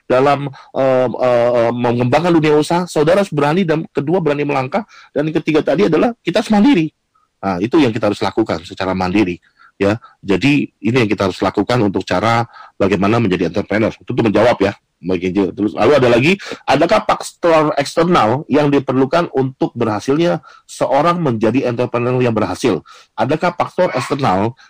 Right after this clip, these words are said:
yang diperlukan untuk berhasilnya menjadi seorang apa? Menjadi entrepreneur yang berhasil.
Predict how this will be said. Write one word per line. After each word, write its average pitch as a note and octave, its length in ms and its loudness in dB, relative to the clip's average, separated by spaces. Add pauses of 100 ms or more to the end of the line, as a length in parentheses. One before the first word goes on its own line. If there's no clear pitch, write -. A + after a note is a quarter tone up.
yang C3+ 400 0
diperlukan C3+ 560 0
untuk B2 240 0
berhasilnya B2 800 2 (320)
menjadi G2+ 480 0
seorang G#2+ 560 0
apa? C#3+ 240 0 (240)
Menjadi G#2 640 -2 (480)
entrepreneur A2 480 2
yang G#2 160 2
berhasil. F#2 400 0